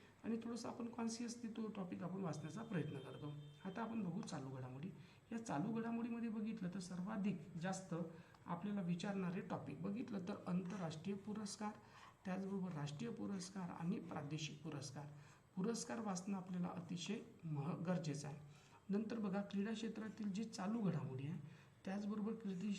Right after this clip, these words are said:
क्रीडा क्षेत्रातील पुरस्कार हे दोन्ही पण सायमल्टेनियसली वाचायचे. त्यानंतर बघितलं तर जे पण विविध निर्देशांक आणि अहवाल आहे,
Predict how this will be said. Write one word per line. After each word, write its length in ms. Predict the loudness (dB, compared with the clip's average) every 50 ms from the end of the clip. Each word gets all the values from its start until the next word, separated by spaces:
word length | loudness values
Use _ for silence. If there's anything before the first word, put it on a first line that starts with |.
| -2 -8 -2
क्रीडा 260 | 4 6 6 6 6 2
क्षेत्रातील 600 | 2 0 0 0 0 0 0 0 2 2 0 0
पुरस्कार 580 | 0 0 2 4 4 4 4 2 -2 -4 -6 -4
हे 120 | 0 0
दोन्ही 320 | 0 2 2 2 2 2
पण 140 | 2 0 -2
सायमल्टेनियसली 840 | -2 -2 -2 -2 0 0 0 0 0 0 0 0 0 -2 -2 0 0
वाचायचे. 680 | 2 2 0 0 -2 -2 -2 -4 -4 -6 -8 -12 -16 -18 -20 -20 -20 -6 -2
त्यानंतर 260 | 0 0 2 2 2
बघितलं 400 | 2 2 2 0 2 2 0 0 0
तर 40 | 0
जे 180 | 2 2 2 2
पण 140 | 2 2
विविध 480 | 2 2 4 6 6 6 6 6 4 2
निर्देशांक 760 | 4 6 8 8 6 6 4 2 0 0 0 0 -2 0 0
आणि 180 | 0 2 2 2 2 6
अहवाल 360 | 6 8 8 8 6 4 4
आहे, 120 | 2 0